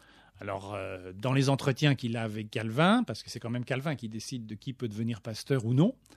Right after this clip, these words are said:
ben, il y a des différences qui apparaissent. Ils sont pas d'accord sur l'interprétation du symbole des apôtres, sur le canon de la Bible, et cetera. Puis il y a des, des divergences aussi sur une traduction, parce que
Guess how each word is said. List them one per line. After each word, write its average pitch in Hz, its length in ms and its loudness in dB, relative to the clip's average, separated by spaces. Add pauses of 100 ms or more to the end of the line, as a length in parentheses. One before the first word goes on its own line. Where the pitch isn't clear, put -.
(520)
ben, 117 80 2
il 139 60 2
y 139 40 4
a 135 60 2
des 135 120 2
différences 151 500 4
qui 151 100 0
apparaissent. 139 440 2
Ils 123 40 -10
sont 123 180 -6
pas 120 140 -4
d'accord 110 460 -4
sur 117 120 -10
l'interprétation 107 680 -6
du 110 60 -2
symbole 113 280 -6
des 113 200 0
apôtres, 113 440 -4
sur 107 160 -4
le 107 80 0
canon 120 320 0
de 120 120 -2
la 135 100 4
Bible, 117 560 0
et 107 180 -6
cetera. 139 540 0 (580)
Puis 190 140 8
il 196 40 8
y 190 60 12
a 180 60 12
des, 151 260 8
des 147 140 4
divergences 165 500 2
aussi 160 200 2
sur 147 180 2
une 135 80 2
traduction, 143 680 2
parce 117 300 -4
que 113 300 -4